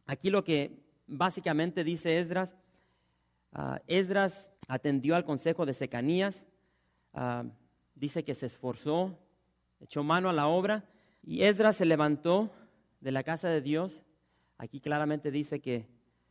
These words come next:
ah, hizo un juramento con el pueblo, habló con los príncipes, con los sacerdotes, con los levitas, y ellos juraron, ellos hizo, hicieron juramento de, de apartarse, de apartarse de sus esposas, de sus hijos. Incluso dice que Esdras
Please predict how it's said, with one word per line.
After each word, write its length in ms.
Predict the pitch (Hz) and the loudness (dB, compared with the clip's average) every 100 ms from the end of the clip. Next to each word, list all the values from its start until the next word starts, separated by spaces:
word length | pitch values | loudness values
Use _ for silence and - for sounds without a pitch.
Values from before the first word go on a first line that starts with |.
| _ | _
ah, 240 | - 58 - - _ | -14 -12 -14 -18 _
hizo 240 | 143 135 156 | -10 -4 -4
un 60 | |
juramento 520 | 139 139 120 143 151 | -2 0 0 0 -2
con 140 | 143 123 | -4 -4
el 100 | 117 | -2
pueblo, 420 | 151 165 175 185 - _ _ _ _ _ | 0 0 0 -10 -14 _ _ _ _ _
habló 400 | - 117 151 175 | -8 0 2 2
con 160 | 156 139 | 2 -2
los 160 | 123 | -2
príncipes, 540 | - 170 160 175 165 143 | -2 -2 -2 -6 -6 -4
con 100 | 127 | -6
los 100 | 117 | -6
sacerdotes, 560 | 127 127 127 156 156 | -4 -4 -2 -4 -4
con 140 | 147 127 | -6 -4
los 100 | 123 | -2
levitas, 560 | 120 151 - 170 160 - _ _ _ _ _ - | 0 -2 -2 -4 -6 -14 _ _ _ _ _ -8
y 120 | 135 | -2
ellos 200 | 151 151 | -2 -2
juraron, 460 | 151 151 165 151 120 | -4 -4 -4 -6 -12
ellos 260 | 135 135 147 | -6 -4 -4
hizo, 160 | 160 - - - | -6 -14 -20 -14
hicieron 340 | - 156 170 | -2 0 0
juramento 680 | 156 131 123 143 151 190 185 | -2 -2 0 0 0 -4 -12
de, 320 | - 123 123 127 | -6 -4 -4 -6
de 140 | 117 120 | -10 -10
apartarse, 600 | 131 123 151 170 - 117 | -8 -6 -6 -6 -10 -16
de 60 | - | -16
apartarse 760 | 127 117 - 143 151 151 156 139 _ _ _ | -12 -10 -4 -4 -4 -8 -12 -12 _ _ _
de 80 | 117 | -20
sus 200 | - 117 | -18 -20
esposas, 520 | 113 - 143 135 143 - - | -16 -8 -6 -6 -12 -14 -20
de 80 | |
sus 200 | 107 113 | -20 -12
hijos. 400 | 135 131 143 127 _ | -10 -10 -12 -20 _
Incluso 380 | 123 117 135 143 | -16 -12 -8 -6
dice 200 | 131 139 | -6 -6
que 200 | 120 123 | -4 -4
Esdras 420 | 127 131 123 - | -4 -6 -8 -12